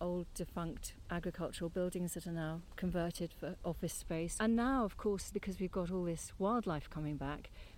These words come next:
we're doing safaris and camping and glamping.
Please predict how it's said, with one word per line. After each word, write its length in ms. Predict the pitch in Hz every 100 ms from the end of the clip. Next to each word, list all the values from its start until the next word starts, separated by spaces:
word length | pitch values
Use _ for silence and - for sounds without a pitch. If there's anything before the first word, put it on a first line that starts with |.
| -
we're 140 | 196
doing 440 | 190 202 190 185 180
safaris 880 | - 185 190 180 180 180 185 185 -
and 280 | 160 160 -
camping 520 | - 185 160 160 165
and 100 | 165
glamping. 480 | 160 165 156 156